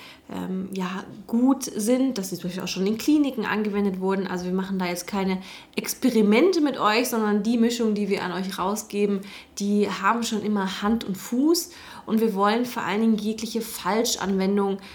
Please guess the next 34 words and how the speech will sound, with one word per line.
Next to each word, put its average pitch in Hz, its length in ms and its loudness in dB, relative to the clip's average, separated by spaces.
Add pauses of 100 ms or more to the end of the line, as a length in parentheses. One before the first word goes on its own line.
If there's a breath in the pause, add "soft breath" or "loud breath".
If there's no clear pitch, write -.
(320 loud breath)
ja, 185 200 0
verhindern 254 760 4
oder 202 280 0 (420)
zumindest 247 400 0
ganz, 247 300 0
ganz 240 260 -2
minimieren. 262 920 8 (280 loud breath)
Auch - 160 0
uns 392 220 6
ist 330 140 2
schon 302 120 2
mal 262 120 4
was 247 280 0
passiert, 254 520 2
was 247 180 -4
wir 240 240 6
falsch 247 440 2
angewendet 233 600 0
haben, 233 300 2
weil 208 160 0
wir 220 60 4
es 214 80 0
einfach 208 280 -4
nicht 208 200 0
besser 196 320 -2
wussten. 311 500 0 (380 loud breath)
Aber 220 520 4
wir 214 160 2
wollen 214 200 2
auf 208 120 -2
jeden 220 220 0
Fall 214 200 -2
euch, 202 400 -2 (380 loud breath)
ähm, 196 520 0